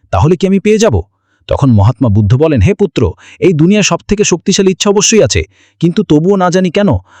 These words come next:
মানুষ নিজের মনের মধ্যে নানা ধরনের ইচ্ছা উৎপন্ন করে, কিন্তু তাদের সমস্ত ইচ্ছা সম্পূর্ণ হয় না। জানো কেন? কারণ এই ইচ্ছাকে সম্পূর্ণ করার জন্য আরও একটি জিনিসের দরকার পড়ে। আরও একটি জিনিসের ঘাটতি মানুষের জীবনে সারা জীবন ধরে থাকে।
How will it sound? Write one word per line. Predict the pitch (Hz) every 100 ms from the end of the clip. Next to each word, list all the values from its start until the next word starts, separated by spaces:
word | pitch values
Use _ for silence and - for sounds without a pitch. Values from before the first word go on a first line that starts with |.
| -
মানুষ | 123 185 156
নিজের | 165 190
মনের | 160 151 185
মধ্যে | 190 185
নানা | 170 143 175
ধরনের | 180 190 196
ইচ্ছা | - 196
উৎপন্ন | 202 220 202 202
করে, | 160 92 - _ _
কিন্তু | 127 143
তাদের | 139 139
সমস্ত | - 131 147 135
ইচ্ছা | 117 151
সম্পূর্ণ | 147 147 175 175
হয় | 151 196
না। | 123 90 _ _ _ _ -
জানো | 143 220
কেন? | 220 214 233 _ _ _ -
কারণ | 147 185 143
এই | 175 135
ইচ্ছাকে | - 175 180
সম্পূর্ণ | 151 151 175 180
করার | 131 147 151
জন্য | 160 180
আরও | 104 151
একটি | 190 190
জিনিসের | 160 175 180
দরকার | 135 165 190 147
পড়ে। | 120 90 - _ _ _
আরও | - 92
একটি | 143 160
জিনিসের | 139 147 160
ঘাটতি | 117 131 - 160
মানুষের | 131 147 156 113
জীবনে | 131 175
সারা | 175 175 160
জীবন | 160 214 196
ধরে | 190
থাকে। | 190 147 104